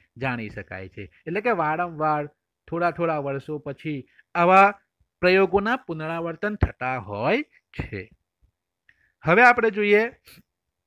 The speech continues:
નંબર ચાર, વસ્તુલક્ષિતા.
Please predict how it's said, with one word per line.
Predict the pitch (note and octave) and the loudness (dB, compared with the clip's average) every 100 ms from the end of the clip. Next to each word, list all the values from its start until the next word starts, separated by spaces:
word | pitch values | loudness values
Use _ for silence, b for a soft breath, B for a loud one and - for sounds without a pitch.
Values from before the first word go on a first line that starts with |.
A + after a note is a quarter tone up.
| _ _ _ _ E3+ | _ _ _ _ -10
નંબર | F3+ F#3+ | -2 -2
ચાર, | - F3+ D3 D3+ G#3+ _ _ _ _ _ _ _ _ _ _ - | 4 6 6 4 0 _ _ _ _ _ _ _ _ _ _ -8
વસ્તુલક્ષિતા. | B2 F#3+ - - C4 F3+ - - A2+ - A#2+ F#2 | -2 -2 -2 0 4 4 2 0 0 6 6 6